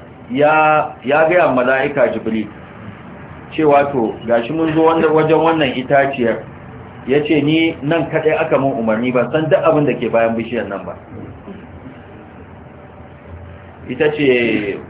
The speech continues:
masu fassara suke cewa wai magariyar tikewa. To ya tsaya yana ta ce ma magariyar tikewa ce shekara goma, za ka san me ake nufi ba.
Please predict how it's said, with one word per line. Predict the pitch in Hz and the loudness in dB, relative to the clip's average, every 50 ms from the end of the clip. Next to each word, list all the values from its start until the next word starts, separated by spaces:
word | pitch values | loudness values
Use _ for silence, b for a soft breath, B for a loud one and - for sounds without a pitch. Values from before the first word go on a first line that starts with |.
| - - - | -18 -14 -8
masu | 110 113 113 113 113 139 147 151 147 151 151 147 147 - | -4 -2 -2 -2 -2 0 0 2 4 4 2 2 2 2
fassara | 151 147 147 156 156 151 135 127 127 | 0 2 2 2 4 4 4 4 2
suke | 135 131 151 139 123 127 | 0 -4 -2 -2 -2 -2
cewa | 143 135 131 131 131 131 | 0 2 4 4 4 4
wai | 131 131 131 131 131 | 4 2 0 0 0
magariyar | 127 135 131 135 139 135 139 139 139 131 - | 0 0 0 2 0 2 2 2 0 0 0
tikewa. | - 147 - 143 127 107 101 95 85 - - - - 95 - - - - - - - - - - - | -4 -6 -2 -2 0 0 2 0 -2 -4 -8 -10 -10 -10 -12 -12 -14 -14 -16 -16 -16 -16 -16 -8 -4
To | 156 160 | -4 -2
ya | 170 185 185 180 | 0 2 2 2
tsaya | 180 190 180 170 165 165 | 4 4 4 4 4 6
yana | 165 147 143 | 4 4 4
ta | 165 151 - | 2 0 2
ce | 180 160 | 2 2
ma | 156 147 143 | 4 4 4
magariyar | 139 139 135 143 143 143 147 147 147 143 | 2 2 2 2 4 4 4 4 4 2
tikewa | 151 151 151 156 135 131 135 135 135 | -2 -2 2 4 4 4 4 4 2
ce | 135 131 120 | 0 0 0
shekara | 123 123 117 143 147 143 131 127 | 0 -2 0 2 2 4 4 4
goma, | 131 139 131 123 120 | 4 2 4 4 4
za | 127 147 143 | 4 4 4
ka | 147 131 127 | 4 0 0
san | 127 127 | 0 0
me | 123 113 | 0 -2
ake | 110 110 - 113 | -4 -4 -6 -6
nufi | 104 104 98 - 95 90 | -8 -8 -10 -10 -10 -12
ba. | - | -12